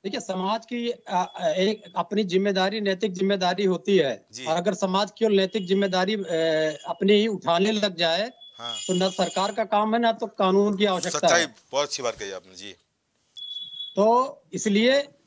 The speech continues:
Speaker 1: अपनी जिम्मेदारी को, जो सरकार की जिम्मेदारी है, उसको समाज के भरोसे नहीं छोड़ा जा सकता है। मैं
Speaker 2: बिल्कुल।
Speaker 1: बता रहा हूँ,
Speaker 2: जी।
Speaker 1: लखनऊ का बात बता रहा हूँ और नेशनल हाईवे मेरठ और दिल्ली की बात बता रहा हूँ।
Speaker 2: जी।
Speaker 1: वहाँ की पु-, मेरठ हाईवे पे दो पहिया ले जाना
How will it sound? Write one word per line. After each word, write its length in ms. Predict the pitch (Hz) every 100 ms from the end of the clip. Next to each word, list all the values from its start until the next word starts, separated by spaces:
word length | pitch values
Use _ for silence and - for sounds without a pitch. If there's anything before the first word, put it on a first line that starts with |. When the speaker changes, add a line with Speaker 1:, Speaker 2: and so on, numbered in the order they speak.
| _ _ _
Speaker 1:
अपनी 300 | 170 160 196
जिम्मेदारी 600 | 214 208 220 220 202 202
को, 260 | 226 240 240
जो 120 | 214
सरकार 420 | 190 185 175 190
की 100 | 202 196 - _ _ 214
जिम्मेदारी 520 | 208 214 202 214 226
है, 240 | 220 247
उसको 500 | 226 170 220 220 -
समाज 340 | - 185 196 196
के 120 | 226
भरोसे 360 | 175 180 180
नहीं 180 | 208 185
छोड़ा 260 | 185 190 175
जा 140 | 175
सकता 360 | 170 - 185 143
है। 80 | 120
मैं 100 | 135
Speaker 2:
बिल्कुल। 220 | 175 185
Speaker 1:
बता 140 | 226
रहा 140 | 240 208
हूँ, 340 | 147 107 _
Speaker 2:
जी। 280 | - 123 104 _ _ _ _ _ -
Speaker 1:
लखनऊ 340 | 156 185 202 240
का 160 | 240
बात 180 | 226 233
बता 260 | 226 233 240
रहा 120 | 247
हूँ 140 | 262
और 160 | 262 220
नेशनल 280 | 202 226 208
हाईवे 440 | 196 202 220 202
मेरठ 360 | 170 180 208 202
और 140 | 185
दिल्ली 240 | 175 196 208
की 80 |
बात 260 | 220 202 208
बता 180 | 185 175
रहा 100 | 170
हूँ। 220 | 143 131 -
Speaker 2:
जी। 220 | 101 123 127
Speaker 1:
वहाँ 380 | 156 165 208 254
की 140 | 262
पु-, 480 | 226 - 208 - - _ -
मेरठ 340 | 175 190 240 185
हाईवे 320 | 196 202 226
पे 440 | 233 247 269 277 _ _
दो 120 | 190
पहिया 320 | 196 202 208 220
ले 180 | 220
जाना 400 | 214 208 240 311